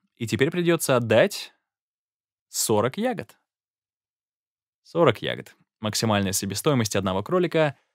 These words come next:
составляет сорок ягод. Перейдём к сценарию Д.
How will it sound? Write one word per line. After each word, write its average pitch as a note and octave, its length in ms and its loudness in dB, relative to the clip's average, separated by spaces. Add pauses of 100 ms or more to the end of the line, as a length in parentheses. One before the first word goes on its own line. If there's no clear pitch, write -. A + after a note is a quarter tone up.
(500)
составляет A2 880 -2 (580)
сорок C#3+ 640 2
ягод. F#2 640 -4 (1800)
Перейдём G2 560 2
к - 40 -10
сценарию B2 540 2
Д. F2+ 360 0